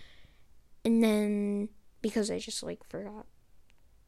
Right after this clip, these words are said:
And then, and now the coronavirus, and I don't think that place is open. And I don't know how well you could fall down a million times while keeping a mask on.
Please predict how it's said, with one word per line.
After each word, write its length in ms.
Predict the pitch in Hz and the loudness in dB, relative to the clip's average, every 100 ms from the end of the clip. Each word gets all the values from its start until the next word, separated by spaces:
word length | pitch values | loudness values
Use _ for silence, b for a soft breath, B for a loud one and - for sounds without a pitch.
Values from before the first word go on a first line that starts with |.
| - _ _ _ - | -20 _ _ _ 2
And 160 | 226 | 4
then, 280 | 220 214 208 - | 6 4 0 -2
and 280 | 214 196 | -4 0
now 560 | 214 269 269 269 254 247 | 2 4 4 4 2 0
the 320 | 220 214 208 | 0 0 -2
coronavirus, 840 | - 202 202 196 202 196 190 - - - | -2 -2 0 0 -2 -2 -2 -4 -8 -10
and 560 | 196 - - - - - - - - | -10 -10 -12 -14 -16 -20 -20 -20 -12
I 180 | 107 - - | -12 -12 -10
don't 220 | 185 202 - - - | -10 -10 -14 -18 -12
think 200 | 196 196 - - _ - - - | -10 -10 -14 -20 _ -20 -20 -16
that 220 | - - - - | -16 -16 -20 -10
place 400 | 175 180 - - | -6 -6 -8 -16
is 260 | - - - | -16 -18 -12
open. 580 | 208 220 180 190 185 208 - - - - - _ - - - - b b b b b b - - _ 208 | -12 -6 -6 -6 -10 -14 -18 -20 -20 -20 -20 _ -20 -20 -20 -20 b b b b b b -20 -20 _ -6
And 380 | 196 175 170 - - _ - - - - | -6 -6 -12 -14 -20 _ -20 -20 -12 2
I 60 | |
don't 160 | 269 285 | 4 6
know 160 | 285 | 6
how 180 | 226 247 | 6 4
well 280 | 220 226 233 | 6 6 6
you 200 | 214 202 | 4 0
could 240 | - 202 208 - - - - - - - - - - - | -2 -2 -2 -8 -10 -10 -10 -10 -10 -12 -14 -12 -12 -6
fall 220 | - 214 | 0 0
down 280 | 202 208 220 | 2 4 6
a 40 | |
million 400 | 220 220 226 226 | 8 8 10 8
times 320 | 220 240 240 226 | 8 6 6 6
while 160 | 208 | 2
keeping 340 | - 277 247 208 | 4 2 4 -2
a 80 | |
mask 540 | 214 226 240 277 - 277 | -2 0 2 6 6 6
on. 380 | 277 269 262 | 6 4 2